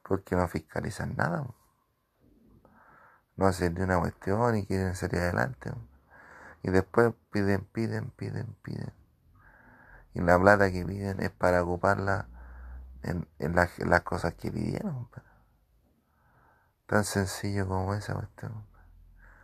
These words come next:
Si piden un presupuesto fiscal, un presupuesto de setenta y cuatro mil millones de dólares, compadre, para trabajar y para hacer,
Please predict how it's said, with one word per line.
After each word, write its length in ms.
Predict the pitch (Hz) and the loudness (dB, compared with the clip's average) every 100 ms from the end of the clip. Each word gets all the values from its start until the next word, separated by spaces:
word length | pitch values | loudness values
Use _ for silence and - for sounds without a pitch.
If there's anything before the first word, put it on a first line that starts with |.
| - - - - | -20 -20 -20 -20
Si 180 | - 104 | 0 2
piden 240 | 107 143 139 | 4 4 2
un 80 | |
presupuesto 960 | 123 110 104 104 120 117 - 107 98 101 - _ | 0 -2 -2 4 4 4 0 0 0 -8 -20 _
fiscal, 560 | 98 - - 95 92 - _ _ _ _ _ - - - | -4 -2 8 8 8 -2 _ _ _ _ _ -20 -20 -18
un 100 | - | -4
presupuesto 580 | 98 90 95 95 - 95 | -2 4 4 4 4 2
de 140 | 92 | 2
setenta 540 | 87 92 90 87 - | 0 -4 -4 -6 -8
y 20 | - | -8
cuatro 380 | - 87 - | -2 -2 -2
mil 160 | 87 110 | -4 -2
millones 480 | 110 104 110 107 101 | -4 -4 -2 -2 -2
de 80 | 104 | -2
dólares, 380 | 104 - - - | -2 -4 -8 -16
compadre, 340 | - _ _ _ _ _ - - - - _ | -20 _ _ _ _ _ -20 -20 -20 -20 _
para 260 | - 87 85 | 6 8 8
trabajar 540 | 87 90 - 95 95 | 6 2 2 -2 -2
y 100 | 85 | -2
para 200 | 85 87 | -2 -2
hacer, 360 | - 95 92 | -4 -4 -4